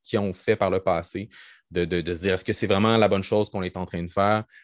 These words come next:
Euh, on est en train de se battre, on a même tué certains de nos anciens amis. Est-ce que c'est vraiment ce qu'on voulait être ? Est-ce qu'on avait le ch-, est-ce qu'on avait le choix ? Ou est-ce que c'est le, le destin qui nous a menés là ? » Et c'est des jeux, justement, pour moi, c-, ce genre de questionnement-là, c'est quelque chose que je trouve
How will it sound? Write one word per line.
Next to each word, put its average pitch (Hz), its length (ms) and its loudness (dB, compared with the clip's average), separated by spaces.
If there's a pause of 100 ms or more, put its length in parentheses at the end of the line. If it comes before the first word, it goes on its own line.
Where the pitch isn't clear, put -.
(180)
Euh, 85 480 2
on 92 80 -2
est 92 120 -2
en 92 80 -2
train 107 120 -4
de 107 60 -6
se - 80 0
battre, 104 400 -2
on 95 220 -6
a 95 40 -2
même 98 180 0
tué 107 400 0
certains 110 440 -2
de 101 100 -2
nos 92 240 -4
anciens 95 460 -6
amis. 92 340 -2
Est-ce - 140 -6
que 104 60 -6
c'est 95 160 -4
vraiment 104 440 2
ce - 260 -6
qu'on 101 140 -4
voulait 101 440 0
être ? 131 360 2
Est-ce 98 120 -8
qu'on 101 120 -6
avait 98 160 -2
le 98 60 -6
ch-, - 180 -12 (300)
est-ce 104 100 -12
qu'on 98 140 -6
avait 95 140 0
le 95 40 -6
choix ? 127 400 0 (380)
Ou 104 60 0
est-ce - 120 -6
que 107 80 -2
c'est 101 460 -4
le, 95 280 -2
le 87 160 -4
destin 98 440 -6
qui - 100 -8
nous 98 180 -4
a 90 60 -4
menés 90 220 -6
là ? » 147 180 -2 (880)
Et 101 60 -10
c'est 113 120 -6
des 98 140 -2
jeux, 139 220 2
justement, 113 440 -2
pour 107 160 -6
moi, 127 280 2
c-, - 200 -8
ce - 200 -6
genre 127 340 2
de 107 80 2
questionnement-là, 98 560 -2
c'est 117 80 -10
quelque 95 140 -12
chose 113 120 -12
que 92 80 -4
je - 80 -10
trouve 98 220 -12